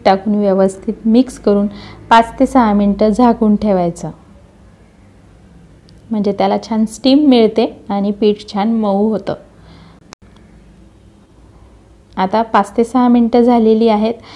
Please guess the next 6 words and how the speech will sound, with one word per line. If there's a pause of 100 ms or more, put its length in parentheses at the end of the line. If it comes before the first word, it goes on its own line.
(240)
आता
ही
तांदळाची
उकड
जी
आहे